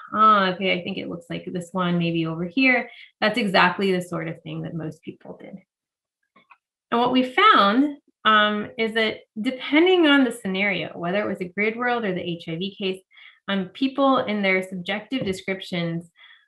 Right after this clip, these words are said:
um, seem to be using different methods. So I L stands for imitation learning. So just copying, like, trying to find a match, right? Like, the, this guy seems to be like this one over here, right? That's the process of finding a match.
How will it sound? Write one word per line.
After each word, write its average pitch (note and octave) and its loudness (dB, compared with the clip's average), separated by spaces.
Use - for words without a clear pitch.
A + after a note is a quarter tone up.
um, E3+ -4
seem D4 4
to C#4+ 0
be A3 0
using G3 -2
different F#3 -4
methods. D#3+ -10
So - -6
I A3 2
L G#3 0
stands F3+ -6
for - -8
imitation F3 -6
learning. C4+ 2
So - -8
just F3 -8
copying, G#3 -6
like, F#3 -4
trying F3 -4
to E3+ -8
find E3+ -4
a D#3 -8
match, D#3 -4
right? E3+ -6
Like, - -10
the, - -12
this E3+ -10
guy E3+ 0
seems D#3+ -8
to D#3+ -14
be D#3 -10
like D#3+ -12
this D#3 -12
one E3+ -6
over D#3+ -10
here, G#3+ -10
right? - -8
That's - -10
the - -18
process - -12
of F3 -14
finding E3 -12
a E3 -8
match. B3+ -8